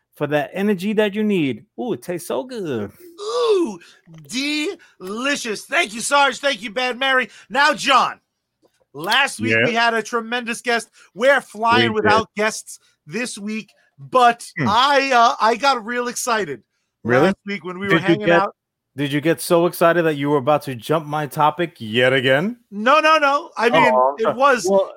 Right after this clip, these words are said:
Speaker 2: it
Speaker 1: it
Speaker 2: was
Speaker 1: wa-
Speaker 2: for the fifth time. I was gonna
Speaker 1: <laughs>
Speaker 2: say, I was gonna say episode eighty-eight, this episode, and episode eighty-nine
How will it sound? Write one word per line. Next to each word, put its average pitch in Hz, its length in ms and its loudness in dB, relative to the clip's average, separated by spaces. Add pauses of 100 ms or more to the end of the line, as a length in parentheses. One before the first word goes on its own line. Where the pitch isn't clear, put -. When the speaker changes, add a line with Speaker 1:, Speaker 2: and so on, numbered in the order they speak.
Speaker 2:
it - 340 -8
Speaker 1:
it - 0 -
Speaker 2:
was 262 280 4
Speaker 1:
wa- 202 120 0
Speaker 2:
for 254 60 -2
the 226 100 -2
fifth - 280 -2
time. 240 280 2 (260)
I 214 160 2
was 233 160 0
gonna 240 220 0
Speaker 1:
<laughs> 208 100 -4
Speaker 2:
say, 226 380 2 (260)
I 233 160 4
was 277 160 -2
gonna 240 220 -6
say 240 240 0
episode 277 600 -4
eighty-eight, 247 580 -2
this 240 180 -4
episode, 214 600 -2 (360)
and 339 340 0
episode 226 600 0
eighty-nine 220 640 0